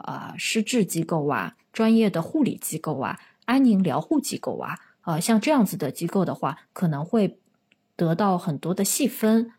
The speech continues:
然后呢，就会有一些细分的机构，呃，会，会出来。呃，这个的话，我觉得是，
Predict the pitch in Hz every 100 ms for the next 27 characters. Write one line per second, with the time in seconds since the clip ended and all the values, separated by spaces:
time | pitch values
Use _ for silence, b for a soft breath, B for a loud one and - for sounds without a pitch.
0 | _ 180 156 202 180 170 160 160 185 175
1 | - 190 165 143 131 165 185 180 190 254
2 | 233 262 269 185 - 233 320 277 B B
3 | B - 180 151 143 - 170 143 - -
4 | 180 170 170 151 110 - _ _ - 156
5 | 135 - 311 202 151 170 151 139 151 143
6 | 156 - 156 117